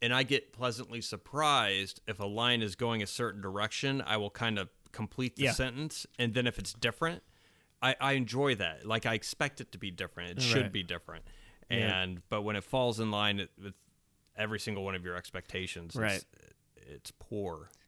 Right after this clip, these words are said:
Speaker 2: Yep. Well, when he says, you know, "This is your fault you let me in," I would, I mean, anyone would retort back like, "Yeah, but I didn't know you were a psycho." <laughs>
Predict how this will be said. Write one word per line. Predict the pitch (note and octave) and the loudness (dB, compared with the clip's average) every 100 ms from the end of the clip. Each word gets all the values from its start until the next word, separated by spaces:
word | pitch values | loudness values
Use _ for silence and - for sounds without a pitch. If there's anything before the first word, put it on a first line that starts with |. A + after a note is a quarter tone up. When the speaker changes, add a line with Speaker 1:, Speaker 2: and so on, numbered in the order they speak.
| _ _ | _ _
Speaker 2:
Yep. | A#2 A2 - - - - | 0 0 -2 -18 -12 2
Well, | D#3+ D#3 | 6 8
when | D#3+ | 8
he | |
says, | C#3+ D3+ C#3+ A#2+ A#2 | 8 8 6 4 2
you | C3 | 2
know, | B2+ A#2 A2 - _ - | 4 2 -2 -8 _ -14
"This | B2+ C3 | -6 -4
is | A2+ - | -4 -4
your | B2+ C#3 | 0 2
fault | C3 C3+ C3+ | 4 4 4
you | A#2+ B2 | 4 4
let | B2 B2 | 4 4
me | A#2+ A#2 | 6 6
in," | A#2 B2 B2+ - - _ _ - | 6 2 0 -6 -8 _ _ 2
I | C3 | 4
would, | C3 - _ - | 4 2 _ -2
I | |
mean, | C3+ C3 A2 _ _ - - | 4 4 2 _ _ -20 -6
anyone | E3 F#3 F#3 | 2 6 6
would | C3+ A#2 | 6 4
retort | B2 A#2+ E3+ B2+ | 4 6 6 8
back | C3+ C#3+ | 6 6
like, | A#2+ A2+ | 4 4
"Yeah, | F3 D#3 | 4 4
but | G#2+ C3 | 4 4
I | |
didn't | C#3+ D#3+ | 6 6
know | C#3+ | 6
you | D3+ | 6
were | C3 | 6
a | G#2 | 6
psycho." | - D#3+ E3+ B2+ A2+ C3 - - - - - _ _ | 6 6 6 6 6 4 0 -10 -18 -20 -20 _ _
<laughs> | - | 6